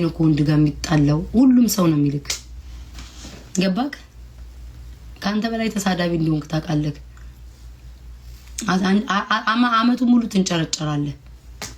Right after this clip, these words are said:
አመቱ ሙሉ ትንጨረጨራለህ። ሙ አይኖ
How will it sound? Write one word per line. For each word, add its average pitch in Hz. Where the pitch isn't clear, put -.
አመቱ 196
ሙሉ 196
ትንጨረጨራለህ። 156
ሙ 156
አይኖ 175